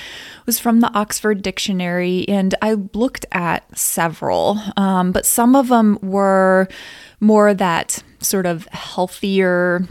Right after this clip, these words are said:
version where you, um, your diet is just what you're eating. But basically, the Oxford Dictionary says, and to quote them, I did write this <laughs> down,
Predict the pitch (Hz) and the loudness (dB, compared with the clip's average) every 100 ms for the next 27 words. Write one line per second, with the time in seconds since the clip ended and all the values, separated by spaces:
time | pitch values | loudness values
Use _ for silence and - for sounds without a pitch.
0 | - - 180 185 175 185 196 214 220 220 | -12 -10 -6 -2 0 0 0 0 2 2
1 | - 180 165 165 165 170 165 170 170 - | 0 -2 -2 -2 -2 -4 -2 -2 -2 -6
2 | _ - 175 156 151 139 147 165 - _ | _ -10 -8 -8 -8 -8 -10 -10 -12 _
3 | _ - - 175 165 - 151 156 165 175 | _ -16 -8 -4 -4 -6 -4 -2 0 0
4 | - - - _ 180 160 160 160 160 - | -2 -6 -6 _ -8 -6 -6 -6 -6 -8
5 | 156 - 156 156 - 175 254 349 - - | -8 -8 -8 -8 -6 -2 0 -2 -8 -16
6 | - - - - - 226 247 269 - 247 | -16 -16 -18 -8 -2 0 0 -2 0 0
7 | 214 220 185 214 - - 330 240 196 - | 2 0 -2 -6 -8 -4 -4 -2 -4 -2
8 | 196 180 170 180 - - 156 160 160 233 | -2 -2 -2 -4 -4 -4 -4 -2 0 0
9 | 262 247 - 214 190 208 - - 180 - | -2 -6 -6 -4 -4 -6 -10 -8 -6 -8
10 | - 180 170 160 160 202 - 165 180 175 | -12 -8 -4 -2 0 -2 -2 -6 -6 -6
11 | 170 - 165 165 - 175 160 165 180 220 | -6 -8 -6 -6 -6 -4 -4 -2 2 2